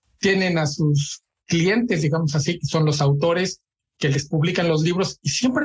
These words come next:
tienen unas montañas de manuscritos no solicitados, que generalmente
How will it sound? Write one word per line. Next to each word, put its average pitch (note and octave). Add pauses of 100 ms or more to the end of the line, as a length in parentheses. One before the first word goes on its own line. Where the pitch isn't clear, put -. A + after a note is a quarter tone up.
tienen A#3+
unas G#3+
montañas D#3 (500)
de E3 (280)
manuscritos F3+
no G3+
solicitados, D#3+ (160)
que -
generalmente D#3+